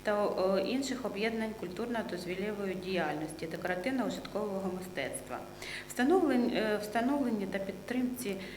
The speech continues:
творчих діло-, ділових зв'язків із громадськими організаціями з метою спільної культурницької діяльності, організації фестивалів та інших видовищних, концертних та розважальних заходів і програм,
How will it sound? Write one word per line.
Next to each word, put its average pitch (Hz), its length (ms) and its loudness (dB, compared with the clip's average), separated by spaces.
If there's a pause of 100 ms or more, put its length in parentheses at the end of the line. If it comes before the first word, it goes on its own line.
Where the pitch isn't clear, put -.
(160)
творчих 202 480 0 (120)
діло-, 247 320 2 (140)
ділових 233 380 2
зв'язків 180 600 -2
із 202 120 -6
громадськими 208 560 0 (140)
організаціями 202 960 2
з 226 40 0
метою 202 320 0
спільної 240 640 2 (360)
культурницької 233 840 -2
діяльності, 180 760 0 (380)
організації 240 680 2
фестивалів 196 640 2 (100)
та 226 60 0
інших 247 640 0
видовищних, 240 720 0
концертних 226 680 2 (360)
та 202 120 4
розважальних 196 640 2
заходів 202 500 0
і 151 60 -2
програм, 175 460 -4